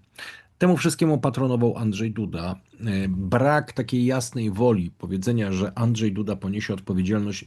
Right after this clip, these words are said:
jest demoralizujący. E, wiadomo, że to może potrwać, ale ci, którzy rządzą, powinni powiedzieć jasno: Andrzej Duda musi się spotkać nie tylko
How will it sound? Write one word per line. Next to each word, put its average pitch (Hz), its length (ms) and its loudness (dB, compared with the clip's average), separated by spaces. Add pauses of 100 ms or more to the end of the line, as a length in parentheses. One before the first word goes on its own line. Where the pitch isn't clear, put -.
jest 123 220 0
demoralizujący. 104 960 0 (680)
E, 117 180 -2 (160)
wiadomo, 170 280 6
że 104 80 2
to 104 100 -2
może 95 200 0
potrwać, 123 540 -2 (160)
ale 107 260 2
ci, 147 220 -4
którzy 110 500 -2
rządzą, 120 420 0
powinni 110 380 2
powiedzieć 101 360 0
jasno: 92 400 -4 (1300)
Andrzej 123 300 4
Duda 113 240 4
musi 117 320 0
się 104 220 -2 (140)
spotkać 98 520 -8
nie 104 100 0
tylko 98 420 0